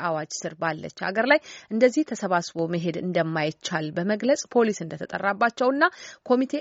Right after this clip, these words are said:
አቋቁሙ እንደተባሉ ገልጸው ሰሚ አጣን ሲሉ በትላንትናው ምሽት መግለጻቸው ይታወሳል። በተያያዘም በዛሬው ዕለት ካነጋገርናቸው ነጋዴዎች መካከል አቶ መኮንን አድፍርስ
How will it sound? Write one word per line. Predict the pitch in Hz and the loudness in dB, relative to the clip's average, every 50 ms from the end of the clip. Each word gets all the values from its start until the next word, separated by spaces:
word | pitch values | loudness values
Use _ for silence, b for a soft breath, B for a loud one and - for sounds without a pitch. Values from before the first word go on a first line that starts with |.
| - - | -2 -2
አቋቁሙ | 208 - - 180 165 - - 170 165 | -2 0 -2 -4 -2 -2 -4 -4 -4
እንደተባሉ | 165 165 165 - 185 156 165 160 165 165 165 165 | -2 -2 -2 -2 -2 0 2 2 2 2 0 2
ገልጸው | 196 233 269 269 - - - - 254 285 302 - | 4 4 4 4 2 -2 2 4 4 4 4 2
ሰሚ | - - 262 269 254 226 | 2 2 4 4 4 4
አጣን | 165 143 - _ - - 165 156 | 2 0 -2 _ -2 -2 -2 -2
ሲሉ | - - 202 214 294 302 | -2 -4 0 2 2 4
በትላንትናው | 240 202 160 147 - - 175 160 160 156 175 165 165 160 160 | 6 6 4 4 2 0 0 0 0 -2 -4 -6 -6 -4 -4
ምሽት | 180 190 - - 233 - | -4 -4 -4 -4 -2 -2
መግለጻቸው | 208 190 185 190 - - 208 202 - 240 | -2 2 2 2 4 4 2 4 4 2
ይታወሳል። | 226 - - 240 220 185 175 - - - B B B B B B B | 2 6 6 6 8 8 4 2 0 -4 B B B B B B B
በተያያዘም | - 285 - 349 330 330 311 285 262 311 302 254 | 0 2 4 4 4 4 4 4 2 2 2 2
በዛሬው | 226 214 214 180 175 175 170 | 0 2 2 2 2 2 2
ዕለት | 165 165 - - | 2 2 0 0
ካነጋገርናቸው | - 175 170 165 160 160 156 - - 160 156 160 160 160 - - 196 208 254 | -2 0 0 2 0 0 0 0 0 -2 0 0 -2 -2 -2 -4 -4 -2 0
ነጋዴዎች | 240 190 175 170 160 151 147 156 151 - - | 0 0 0 2 0 0 0 -2 -6 -4 -4
መካከል | - - - 202 202 - - 285 294 - | -6 2 4 2 2 4 2 0 2 4
አቶ | 190 180 175 - 196 170 | 2 2 2 0 -2 -2
መኮንን | 170 160 - - 180 180 175 165 | -2 -2 -2 -2 -2 0 0 -2
አድፍርስ | 175 170 170 175 - 247 262 285 | -2 -4 -4 -6 -2 0 0 0